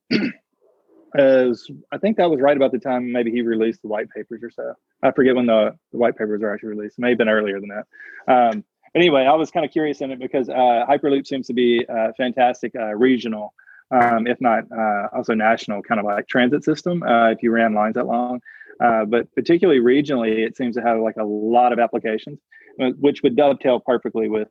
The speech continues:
uh, you know, a, a local transportation circulator like the Wire concept. So I was kinda thinking Wire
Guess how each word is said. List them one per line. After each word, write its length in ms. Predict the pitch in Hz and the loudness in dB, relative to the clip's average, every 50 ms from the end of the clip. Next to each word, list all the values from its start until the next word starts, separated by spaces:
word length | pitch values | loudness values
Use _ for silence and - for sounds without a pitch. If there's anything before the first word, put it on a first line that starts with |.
| _ _ - | _ _ -10
uh, 320 | 131 110 104 104 101 101 104 - _ | -8 -6 -4 -4 -6 -6 -10 -12 _
you 100 | - 143 | -4 -2
know, 140 | 123 113 113 | 0 0 0
a, 40 | 107 - - _ _ - | -2 -4 -8 _ _ -2
a 80 | - 139 | 0 2
local 320 | 123 131 139 139 - 131 113 | 4 4 4 2 2 -2 -4
transportation 840 | - - 117 110 _ - 107 - - 110 101 - - - 110 107 104 _ | -4 -4 -6 -6 _ -10 -12 -10 -10 -10 -12 -12 -14 -16 -16 -16 -16 _
circulator 640 | - - - 127 120 - - 107 107 101 101 101 101 101 104 | -6 0 2 2 2 0 -4 -6 -6 -6 -8 -10 -12 -10 -10
like 140 | 101 92 - | -12 -12 -10
the 60 | - | -8
Wire 400 | 107 110 107 110 113 110 - - - _ - - - - - - _ - | -6 -6 -6 -6 -8 -12 -16 -20 -20 _ -20 -20 -20 -20 -20 -20 _ 0
concept. 400 | - 120 107 104 - 107 101 - | 0 0 0 0 -4 -4 -4 -2
So 280 | - - 120 113 110 107 - _ - - _ - | 0 2 2 2 2 2 -2 _ -20 -20 _ 0
I 60 | - 139 | 2 2
was 120 | 135 - | 4 4
kinda 140 | 165 147 135 | 2 2 4
thinking 240 | 135 143 139 131 127 | 4 4 4 4 4
Wire 600 | 123 127 139 143 143 139 135 131 131 127 120 113 | 4 4 6 4 4 2 2 2 2 2 0 0